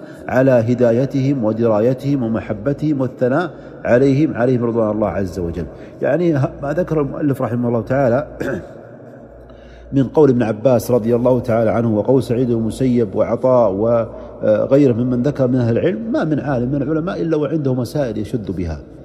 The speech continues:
ويخالف بها ويردون عليه ويتعقبونه، وليس في ذلك انتقاص أو نيل من مرتبة ذلك العالم. ولا ينبغي أن يتخذ الخطأ كذلك مطية للانتقاص، فما هناك أحد معصوم،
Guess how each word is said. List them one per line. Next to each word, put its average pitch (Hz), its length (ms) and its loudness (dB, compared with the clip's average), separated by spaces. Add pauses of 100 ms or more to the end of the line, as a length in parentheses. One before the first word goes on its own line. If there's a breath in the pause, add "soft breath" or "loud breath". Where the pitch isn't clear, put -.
(220 loud breath)
ويخالف 131 460 0
بها 87 280 -4 (320 loud breath)
ويردون 156 500 2
عليه 110 400 -2
ويتعقبونه، 127 920 0
وليس 127 300 -4
في 107 100 -4
ذلك 110 340 -4
انتقاص 123 840 -4 (320 loud breath)
أو 135 220 4
نيل 175 340 2 (300 loud breath)
من 123 120 2
مرتبة 117 480 2
ذلك 101 280 0
العالم. 80 360 -4 (220)
ولا 165 200 6
ينبغي 170 420 4
أن 147 100 2
يتخذ 143 340 -4
الخطأ 131 360 -2
كذلك 135 580 -4 (440 loud breath)
مطية 117 500 0 (420)
للانتقاص، 101 800 -6
فما 123 440 -4
هناك 113 340 -4
أحد - 280 -6
معصوم، 95 460 -6